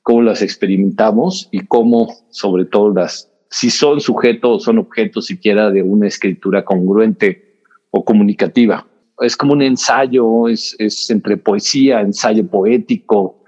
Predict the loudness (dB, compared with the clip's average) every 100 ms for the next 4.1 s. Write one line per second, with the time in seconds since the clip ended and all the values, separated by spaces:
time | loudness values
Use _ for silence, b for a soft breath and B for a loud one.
0 | b b _ _ 2 2 2 2 2 0
1 | 2 0 0 0 0 0 0 0 0 0
2 | -2 -2 -4 -2 0 2 2 2 0 0
3 | -2 -2 -2 0 0 -2 -8 -8 -8 -8